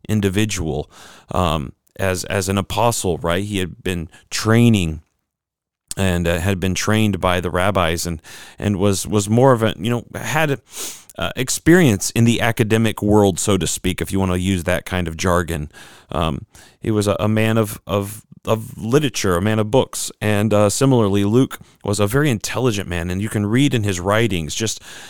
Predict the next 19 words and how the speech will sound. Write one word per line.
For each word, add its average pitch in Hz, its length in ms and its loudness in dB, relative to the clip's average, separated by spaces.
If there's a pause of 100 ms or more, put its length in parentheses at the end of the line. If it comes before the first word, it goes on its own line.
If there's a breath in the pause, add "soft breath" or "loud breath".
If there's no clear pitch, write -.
(140 loud breath)
his 113 200 0
personality, 139 960 2 (180)
his 87 180 -6
background 127 680 2
that 131 80 4
he 131 60 2
brings 127 440 2
to 139 200 4
it. 131 240 0 (320 loud breath)
It, - 200 -4
it 113 160 -4
comes 143 360 0
through 120 480 4 (260 loud breath)
in 95 460 2
what 107 160 2
he's, 98 320 -4
what 104 220 -4
he's 101 200 -2
doing. 110 340 2